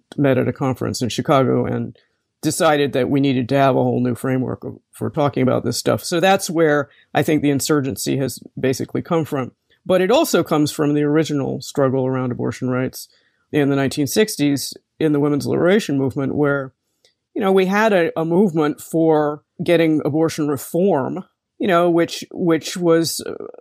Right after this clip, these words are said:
a lot of professionals trying to, um,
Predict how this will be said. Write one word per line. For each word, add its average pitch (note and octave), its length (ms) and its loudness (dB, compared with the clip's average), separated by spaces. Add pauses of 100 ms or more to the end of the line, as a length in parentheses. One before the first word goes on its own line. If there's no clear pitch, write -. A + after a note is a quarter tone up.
(180)
a G#3+ 80 2
lot G3 160 4
of F3 80 -4
professionals D3+ 640 0
trying C#3+ 260 -4
to, C#3+ 400 -4
um, C3+ 400 -8